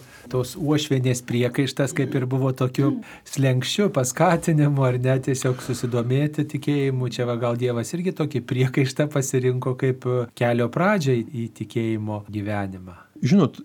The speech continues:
Speaker 2: aš uošvę laikiau savo įtikėjimo mama. Vienareikšmiškai.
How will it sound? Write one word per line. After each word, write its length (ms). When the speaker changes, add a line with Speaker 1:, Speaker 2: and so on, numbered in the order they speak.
Speaker 2:
aš 340
uošvę 640
laikiau 420
savo 560
įtikėjimo 680
mama. 420
Vienareikšmiškai. 880